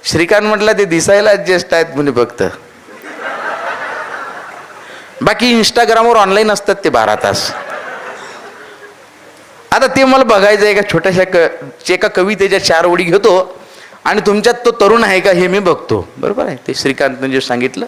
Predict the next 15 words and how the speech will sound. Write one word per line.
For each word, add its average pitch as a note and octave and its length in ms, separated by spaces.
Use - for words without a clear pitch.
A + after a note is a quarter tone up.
या A#3+ 120
कवितेला C4+ 480
महाराष्ट्रभर A#3+ 760
जवळजवळ B3+ 880
करोडो C#4 460
व्ह्यूज C#4+ 360
गेल्या E3+ 260
या C#3 140
कवितेला. A2+ 580
प्रेमाची E3 380
कविता D3 360
आहे - 200
आणि F#3+ 180
या A#3+ 80
कवितेची B3 460